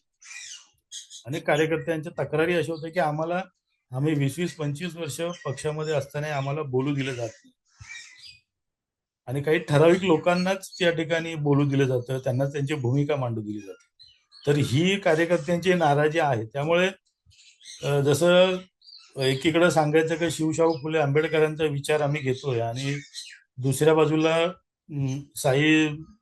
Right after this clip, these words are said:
श-, शिर्डी, शिर्डीमधील, अ, मशिदीचा विषय काढायचा आणि कुठंतरी, अ, धार्मिक तेढ कशी निर्माण होईल असे प्रयत्न करायचे. तर आ-, या लाईनवर जर का बघितलं तर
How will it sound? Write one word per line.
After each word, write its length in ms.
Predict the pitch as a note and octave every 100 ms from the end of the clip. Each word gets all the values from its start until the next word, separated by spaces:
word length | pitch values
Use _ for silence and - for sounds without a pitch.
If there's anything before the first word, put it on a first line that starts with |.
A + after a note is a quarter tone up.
| _ _ -
श-, 200 | C#3+ C3+
शिर्डी, 360 | B2 C#3 C3+ C#3+
शिर्डीमधील, 800 | C#3+ C3 D3 D#3 D3 D3+ D3 D3+
अ, 120 | D3 D3 - _ _ _
मशिदीचा 480 | B2+ B2 C#3+ D3 D3+
विषय 320 | C#3 B2+ D3
काढायचा 480 | C#3+ C3 B2+ C3+ C#3
आणि 140 | C3+
कुठंतरी, 580 | C3+ B2+ B2 C#3+ C#3+ D3+ - _ _ _ _ -
अ, 60 | C3
धार्मिक 540 | A2 G#2+ C3 D#3 D3+
तेढ 240 | D3 D3 D3
कशी 180 | D3+ D3
निर्माण 380 | C#3 C3 C#3+
होईल 360 | C3+ C3+ C3 C3 - _ _ _ _
असे 240 | G#2+ A#2
प्रयत्न 360 | D3 C#3+ C#3+ C#3+
करायचे. 380 | C3 A#2 G2+ F#2+ _ _ _ _ _ _ _ -
तर 200 | D#3 E3+ F3 _
आ-, 180 | - A#2+ B2+
या 200 | C#3 F3+
लाईनवर 440 | F#3 F3+ F#3 F#3+
जर 140 | F#3 F#3
का 120 | F#3+
बघितलं 360 | F3+ F3 F#3
तर 300 | F3+ F3+ F#3